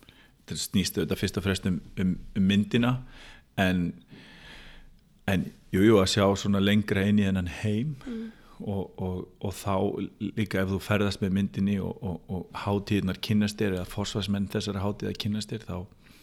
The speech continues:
Speaker 1: og það gengur vel, að þá vilja þeir auðvitað fá að sjá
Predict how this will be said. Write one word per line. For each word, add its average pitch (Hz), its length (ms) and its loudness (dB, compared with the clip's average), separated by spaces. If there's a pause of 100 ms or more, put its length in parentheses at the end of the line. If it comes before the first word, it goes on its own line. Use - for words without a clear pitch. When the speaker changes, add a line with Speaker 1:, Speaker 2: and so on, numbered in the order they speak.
(280)
Speaker 1:
og - 100 -16
það 85 180 -4
gengur 90 240 -2
vel, 98 220 0
að 92 100 -4
þá 95 80 -4 (140)
vilja 87 340 -6
þeir 87 180 -6
auðvitað 92 460 -8
fá - 80 -8
að 90 160 -6
sjá 95 140 -4